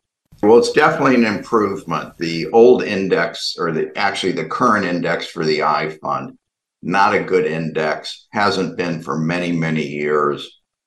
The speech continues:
Uh, the T S P board has been trying to change it for some time,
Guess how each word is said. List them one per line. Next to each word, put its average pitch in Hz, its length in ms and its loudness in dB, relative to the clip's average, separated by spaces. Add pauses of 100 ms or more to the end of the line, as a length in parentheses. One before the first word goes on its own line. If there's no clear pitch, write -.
(180)
Uh, 80 200 0
the 82 140 -2
T 107 260 0
S 92 220 -2
P 90 280 -4
board 85 400 4
has 78 160 0
been 80 220 -4
trying 78 340 0
to 73 140 -4
change 80 480 -2
it - 180 -4
for 69 140 -4
some 82 480 -2
time, 69 680 -2